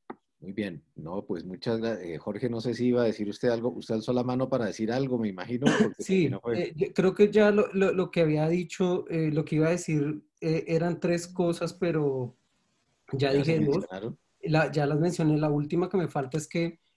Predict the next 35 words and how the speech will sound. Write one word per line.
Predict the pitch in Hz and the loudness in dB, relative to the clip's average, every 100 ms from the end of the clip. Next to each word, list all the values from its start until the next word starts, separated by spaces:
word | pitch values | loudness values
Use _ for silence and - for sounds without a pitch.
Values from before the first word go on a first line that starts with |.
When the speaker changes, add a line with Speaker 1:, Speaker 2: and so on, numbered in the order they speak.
| _ | _
Speaker 2:
eh, | 160 151 | -4 -2
y, | 185 151 175 | 0 -2 2
y | 151 | 4
muy | 151 160 160 151 | 4 4 0 0
de | 185 | -2
acuerdo | 170 185 170 175 | 0 0 0 0
con | 185 | 0
lo | 165 - | 0 0
que | 147 135 131 - | 0 0 -6 -8
preguntan | 147 135 127 135 | -4 -2 -2 0
los | 165 156 | -2 -2
residentes, | 151 - 131 127 147 143 - _ _ _ | -4 -2 -2 -2 -4 -8 -14 _ _ _
para | 165 156 | -4 -2
los | 151 | -2
residentes | 143 147 147 131 143 156 | -2 -2 -2 -2 -4 -6
y | 185 | -6
para | - 165 139 | -4 -4 -2
uno | 135 185 175 | 0 0 0
cuando | 160 139 | -4 -6
está | 131 135 | -6 -4
en | 127 | -4
entrenamiento | 127 160 139 131 123 143 | -2 -2 0 0 -2 -4
siempre | 165 156 151 156 | -2 -2 -2 -4
está | 151 | -2
la | 151 156 | 0 0
duda, | 160 160 156 | 2 0 -2
bueno, | 147 170 165 | -4 -2 -2
cuando | 160 135 131 | -2 -4 -2
voy | 123 | -2
a | 127 | -2
terminar, | 165 156 135 123 | 0 0 0 -2
¿dónde | 139 135 147 | -4 -2 -2
voy | 147 147 | -2 -2
a | 147 | -4
estar? | - 185 123 | -4 -4 -4